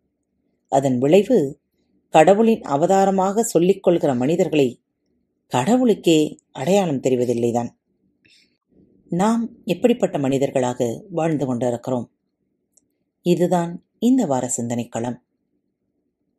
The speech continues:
சிந்தித்துக் கொண்டே இருங்கள். மீண்டும் மற்றொரு தலைப்பில் சந்திப்போம். இப்படிக்கு உங்கள் அன்பு தோழி. அன்பு நேயர்களே, பாரத் வலையொலி பக்கத்தை தேர்ந்தெடுத்து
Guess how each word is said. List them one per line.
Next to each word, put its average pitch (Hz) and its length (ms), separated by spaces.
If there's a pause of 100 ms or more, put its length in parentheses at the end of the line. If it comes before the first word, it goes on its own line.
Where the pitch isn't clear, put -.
சிந்தித்துக் 185 440
கொண்டே 131 360
இருங்கள். 117 340 (380)
மீண்டும் 226 500
மற்றொரு 139 360
தலைப்பில் 233 500 (200)
சந்திப்போம். 123 480 (840)
இப்படிக்கு 247 680 (200)
உங்கள் 160 680
அன்பு 127 240
தோழி. 113 320 (920)
அன்பு 165 280
நேயர்களே, 135 600 (580)
பாரத் 175 360
வலையொலி 120 400
பக்கத்தை - 500
தேர்ந்தெடுத்து 175 600